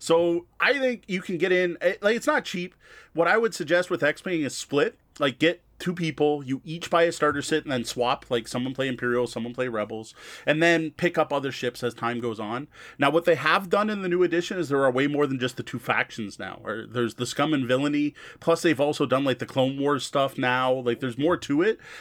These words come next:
I personally haven't kept up with second edition, so I couldn't tell you exactly what they've done with the game, but they have made it more, so there's more factions available now.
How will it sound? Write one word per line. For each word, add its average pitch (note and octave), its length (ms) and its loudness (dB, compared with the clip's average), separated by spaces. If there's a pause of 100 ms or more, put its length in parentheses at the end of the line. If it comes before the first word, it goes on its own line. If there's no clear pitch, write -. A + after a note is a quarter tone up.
I D3+ 240 4
personally E3+ 480 0
haven't C3+ 400 0
kept - 240 0
up B2 160 -2
with A#2 80 -2
second G#2+ 300 -4
edition, G2+ 320 -10
so - 100 -8
I B2 80 -2
couldn't C#3 300 -4
tell B2+ 180 0
you C#3 300 -2 (320)
exactly C3 420 0
what C#3 140 0
they've C#3 160 0
done C3+ 160 0
with B2+ 100 -4
the B2+ 80 -6
game, B2+ 200 0
but A#2 100 -4
they B2 60 2
have D#3 240 0
made C3 180 0
it C3 100 -4
more, A#2 420 2
so - 120 -2
there's D#3+ 160 2
more D#3+ 160 2
factions B2+ 460 0
available B2+ 420 -6
now. C3+ 240 -8